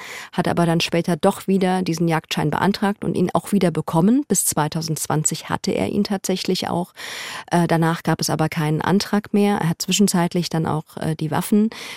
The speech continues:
legalerweise weitergegeben an andere Personen, die eben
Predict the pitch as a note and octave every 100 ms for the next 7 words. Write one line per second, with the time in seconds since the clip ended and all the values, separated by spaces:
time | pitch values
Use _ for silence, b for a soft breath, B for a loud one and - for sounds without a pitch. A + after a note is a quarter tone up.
0 | B - F3 D#3+ D3 D#3+ F#3 D3+ D3+ F3+
1 | F#3 G3 F#3+ D#3+ D3+ E3 G3 F3+ F#3 F3+
2 | F3+ F3+ - F3 F#3+ F#3 F#3 - E3 D3+
3 | E3+ A3 G#3 E3 - D#3 D#3 E3+